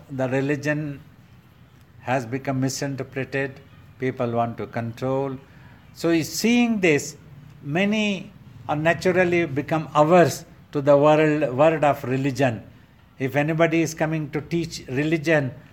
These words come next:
they don't want to learn anything. "No, no, we want to be away from these things." No, nothing. But if we try to make them understand, just take up meditation, just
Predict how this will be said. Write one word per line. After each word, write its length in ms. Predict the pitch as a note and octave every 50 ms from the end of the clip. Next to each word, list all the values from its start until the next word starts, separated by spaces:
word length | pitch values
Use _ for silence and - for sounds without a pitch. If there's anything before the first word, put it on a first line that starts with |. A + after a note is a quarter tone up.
| - - -
they 120 | C#3+ D3
don't 260 | C3+ D#3+ D#3+ D#3+ D#3
want 220 | D#3+ D#3 D3+ C#3 -
to 80 | D3+
learn 280 | C#3+ C#3+ D3 C#3+ C#3 C#3
anything. 460 | C#3 C3+ C3+ C3 C3 C#3+ C3+ C3+ C3+
"No, 140 | C#3 C#3 C#3
no, 140 | C3+ C3+ C3
we 160 | C3 C#3+ D3
want 260 | C3+ C#3 C#3+ C#3 C3
to 80 | - C3+
be 140 | B2+ C#3 C3+
away 240 | C3 B2 B2+ C3 B2+
from 280 | - - B2 B2 A#2+
these 200 | A#2 B2 A#2 A#2+
things." 340 | - - C3+ B2 G2+ F#2 - - - - - - - -
No, 160 | B2 C#3 C#3
nothing. 460 | C3 B2+ B2 - - B2+ A2+ F#2+ F2+ - - - - - - - - - - - - - -
But 140 | C3 - C3+
if 160 | C#3 A#2 -
we 280 | C3+ C#3 C#3 C#3+ A#2+ - -
try 160 | D3 D3+ D#3
to 160 | C#3+ D3+ D3+
make 260 | C#3+ C#3+ D3 C#3+ B2+ B2
them 200 | C#3+ C#3+ C#3 C#3
understand, 680 | C3+ C3+ C3+ C3 B2 - - - C#3 C#3 C3+ B2+ A#2+ - - - - - - - G#2
just 340 | C#3 E3 D#3 - - - -
take 200 | E3 D#3 D#3+ -
up 180 | - - - C#3
meditation, 640 | C3+ C3 C#3 C3 B2+ D3+ C#3 - - D3+ D3+ D#3 D#3+ - - - - - - - - - - - - - - - _ _ - F#2+ G2
just 300 | C3 D#3 D#3+ D3+ -